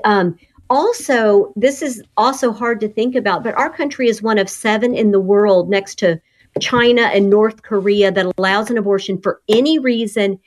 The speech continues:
at any time in pregnancy. And the C D C documents late abortions are very dangerous. A woman is seventy-six times as likely to die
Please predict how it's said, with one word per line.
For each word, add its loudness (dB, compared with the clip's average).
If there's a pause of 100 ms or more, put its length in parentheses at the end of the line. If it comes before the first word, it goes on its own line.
(160)
at -2
any 4
time -4
in -2
pregnancy. -6 (320)
And 4
the 4
C -2
D -6
C -6
documents -2
late 2
abortions -4
are -6
very 0
dangerous. 0 (320)
A 4
woman 2
is -2
seventy-six -4
times -4
as -2
likely -2
to -6
die -2